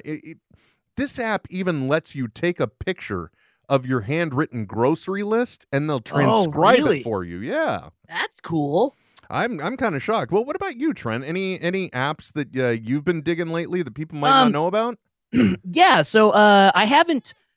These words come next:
Speaker 2: I, I, there's, there's a new website that I've been playing with that I really like. Um, it's, uh, what's it called? Um,
Speaker 1: Don't say Bernie Kimmel. Don't say
Speaker 2: reaction dash gif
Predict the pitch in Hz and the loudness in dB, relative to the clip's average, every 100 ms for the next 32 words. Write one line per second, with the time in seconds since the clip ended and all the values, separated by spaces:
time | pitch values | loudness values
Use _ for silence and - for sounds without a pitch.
0 | _ 202 214 202 196 185 220 214 165 196 | _ -4 0 -2 -2 0 2 2 0 0
1 | 180 202 320 247 208 208 165 160 151 151 | 4 4 6 4 4 2 2 2 0 0
2 | 147 - 147 143 139 156 139 143 147 156 | -2 -2 -2 -2 -2 -2 0 2 2 4
3 | 175 196 196 170 147 135 123 123 - _ | 8 8 8 8 6 2 0 -6 -14 _
4 | _ _ 160 165 160 160 170 175 - - | _ _ 4 6 8 8 6 2 0 -10
5 | - 170 160 151 147 147 151 160 - 151 | -2 2 4 6 6 4 2 -2 0 4
6 | 139 135 135 - 143 143 135 135 131 123 | 4 4 0 -2 2 4 4 2 0 -2
7 | - 107 - 98 156 170 196 208 247 269 | -8 -8 -8 -4 4 8 8 6 2 0
8 | 233 202 202 190 - 180 170 | 2 4 2 0 -4 -4 -4